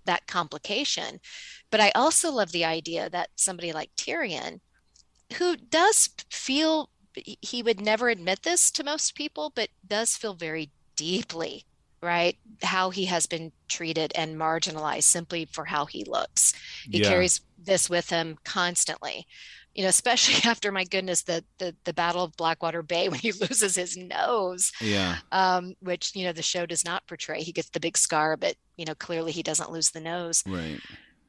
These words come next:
Speaker 1: Um, so he, it does sting him, you know, every time somebody pu-, pulls away from him, or a child cries
Speaker 2: Or
Speaker 1: when
Speaker 2: if
Speaker 1: they
Speaker 2: they
Speaker 1: see
Speaker 2: call him
Speaker 1: him.
Speaker 2: the imp, right?
Speaker 1: Or
Speaker 2: That
Speaker 1: if they
Speaker 2: he,
Speaker 1: call him the
Speaker 2: he
Speaker 1: imp.
Speaker 2: does not like that name, right?
Speaker 1: Doesn't like it, but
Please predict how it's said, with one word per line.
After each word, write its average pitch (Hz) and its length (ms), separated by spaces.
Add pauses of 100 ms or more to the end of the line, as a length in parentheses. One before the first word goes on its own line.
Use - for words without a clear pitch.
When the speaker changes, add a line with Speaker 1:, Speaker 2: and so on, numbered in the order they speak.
(100)
Speaker 1:
Um, 208 300 (180)
so 254 380
he, 262 520
it 214 220
does 202 200
sting 156 340
him, - 240 (180)
you 170 100
know, 170 140
every 196 280
time 170 360
somebody 165 600 (1000)
pu-, 214 220
pulls 220 300
away 180 240
from 160 220
him, 151 60
or 160 140
a 175 40
child 180 440
cries 170 560
Speaker 2:
Or 175 160
Speaker 1:
when - 40
Speaker 2:
if - 80
Speaker 1:
they 185 100
Speaker 2:
they 160 80
Speaker 1:
see 143 140
Speaker 2:
call 151 160
him 147 100
Speaker 1:
him. 131 80
Speaker 2:
the - 60
imp, 120 340 (160)
right? 104 240
Speaker 1:
Or 98 60
Speaker 2:
That - 60
Speaker 1:
if - 40
they 269 100
Speaker 2:
he, 269 40
Speaker 1:
call 302 180
him 294 120
the 294 60
Speaker 2:
he 233 100
Speaker 1:
imp. 285 80
Speaker 2:
does 117 220
not 135 200
like 113 260
that 101 180
name, 85 440 (140)
right? 71 260
Speaker 1:
Doesn't 196 380
like 320 320
it, 190 200
but 214 120